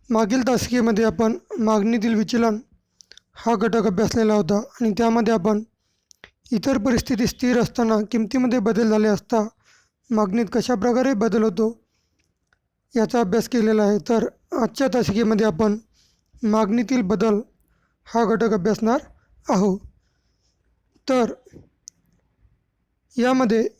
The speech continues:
किंमत स्थिर असते आणि इतर घटकातील बदलाचा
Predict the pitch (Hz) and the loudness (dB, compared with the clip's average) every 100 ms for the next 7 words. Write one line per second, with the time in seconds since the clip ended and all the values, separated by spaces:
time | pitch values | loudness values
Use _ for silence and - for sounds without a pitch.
0 | _ _ _ _ _ _ _ _ _ _ | _ _ _ _ _ _ _ _ _ _
1 | _ _ _ _ - _ _ 254 247 269 | _ _ _ _ -20 _ _ -2 0 0
2 | 269 - 262 262 240 - 233 247 277 - | -2 -2 0 0 0 -2 0 0 -2 -4
3 | 254 240 233 247 - - 240 190 294 202 | 0 2 0 -2 -6 -6 -4 0 0 0
4 | 220 - 247 262 262 214 190 220 185 226 | -2 -2 -2 0 0 0 0 -2 0 -2